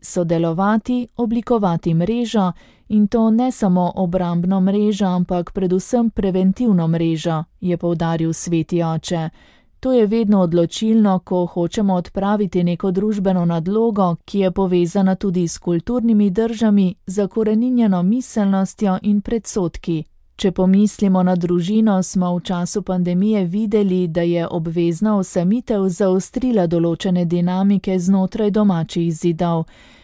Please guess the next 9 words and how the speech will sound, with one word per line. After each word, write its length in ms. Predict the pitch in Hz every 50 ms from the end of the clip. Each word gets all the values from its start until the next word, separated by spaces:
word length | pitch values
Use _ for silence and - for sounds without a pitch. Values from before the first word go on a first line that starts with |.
| _ _ _
pri 280 | - 170 170 170 170
čemer 340 | 170 - 208 190 185 185 180
je 100 | 180 175
papež 480 | 170 - 185 180 190 - 202 190 175 -
poudaril, 720 | - - 175 175 175 165 180 180 185 196 208 214 208 190 180
da 120 | 170 180
jih 280 | 175 180 180 175 - -
je 160 | 185 180 175
zaostrila, 920 | 165 180 185 180 175 180 - - - 240 220 233 233 220 208 180 165 160